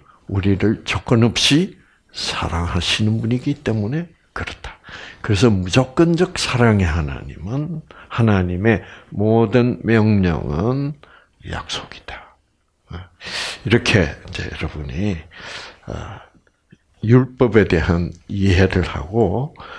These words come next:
어, 이 율법사가 하는, 율법사와 예수님의 대화를, 어, 한번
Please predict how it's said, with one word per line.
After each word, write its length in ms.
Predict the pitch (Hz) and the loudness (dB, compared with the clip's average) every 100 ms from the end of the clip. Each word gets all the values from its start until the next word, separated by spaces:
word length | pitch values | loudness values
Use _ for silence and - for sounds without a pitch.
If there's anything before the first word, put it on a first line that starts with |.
| - - | -18 -8
어, 160 | - 50 50 50 - - | -6 -4 -6 -12 -14 -4
이 220 | 98 95 | -2 0
율법사가 1700 | 117 107 101 - - - - 95 - - - - _ _ - - - - _ - - - - - 87 98 | 4 2 2 -2 0 2 2 0 -4 -8 -14 -20 _ _ -16 -16 -16 -20 _ -20 -20 -20 -20 -16 -14 -4
하는, 760 | 98 92 - 95 101 139 127 - - 95 | -2 0 2 2 4 4 2 -4 -10 -2
율법사와 920 | 104 92 110 92 - 82 90 131 - 104 | 0 2 2 2 2 2 2 2 2 2
예수님의 920 | 104 107 120 110 87 73 98 131 - - - _ _ | 2 4 4 4 2 2 2 2 -2 -16 -20 _ _
대화를, 920 | - 78 78 62 80 - 101 139 - - | -6 -4 -4 -4 -6 -4 -2 -2 -4 -8
어, 200 | 87 - - - | -10 -10 -12 -16
한번 360 | 90 85 - | -16 -14 -16